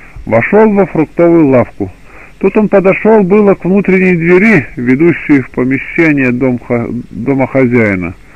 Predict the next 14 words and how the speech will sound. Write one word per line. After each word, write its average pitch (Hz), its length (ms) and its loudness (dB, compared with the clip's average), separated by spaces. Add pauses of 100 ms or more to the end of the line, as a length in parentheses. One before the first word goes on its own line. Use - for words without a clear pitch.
(360)
но 123 160 -2
она 170 220 2
оказалась 156 640 2
запертою. 98 760 0 (600)
Тиндай 160 360 2
повернул 165 480 2
назад, 160 460 2
пошарил 170 480 0
мимоходом 160 720 0
во 143 120 0
фруктах, 156 640 -2 (800)
вышел 147 540 2
из 123 80 -6
лавки, 147 520 2